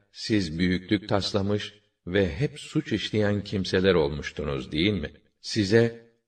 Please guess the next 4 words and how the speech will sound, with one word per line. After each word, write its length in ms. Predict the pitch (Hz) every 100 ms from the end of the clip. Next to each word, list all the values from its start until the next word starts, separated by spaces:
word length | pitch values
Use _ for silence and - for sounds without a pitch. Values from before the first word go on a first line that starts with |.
| -
Allah'ın 680 | 101 92 104 104 120 127 113
vaadi 340 | 107 104 104
gerçektir, 880 | 92 92 90 - 110 110 78 - - _ _
kıyamet, 640 | - 107 95 98 98 101